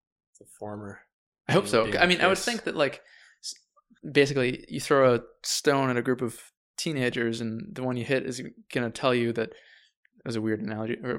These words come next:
Speaker 2: weird way to put it, but anyway, it, the, uh, random teenager sample you choose, they're
Speaker 1: Mm.
Speaker 2: gonna know that Facebook and Twitter and Reddit and whatnot are bad sources of information.
Speaker 1: Right, yeah.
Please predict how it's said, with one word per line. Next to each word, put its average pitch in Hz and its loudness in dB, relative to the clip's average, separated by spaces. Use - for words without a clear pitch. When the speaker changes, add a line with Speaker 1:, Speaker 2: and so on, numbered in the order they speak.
Speaker 2:
weird 120 0
way 120 0
to 107 -6
put 120 -2
it, 120 -2
but 127 0
anyway, 131 4
it, 147 -2
the, 151 6
uh, 147 6
random 156 2
teenager 120 -2
sample 117 -2
you 120 -2
choose, 113 -4
they're 135 -2
Speaker 1:
Mm. - -4
Speaker 2:
gonna 123 -2
know 120 -2
that 120 -4
Facebook 123 0
and 113 -10
Twitter 117 0
and 110 -6
Reddit 120 0
and 113 -8
whatnot 113 -4
are 117 -2
bad 117 4
sources - -4
of - -8
information. - -2
Speaker 1:
Right, - -10
yeah. 90 -12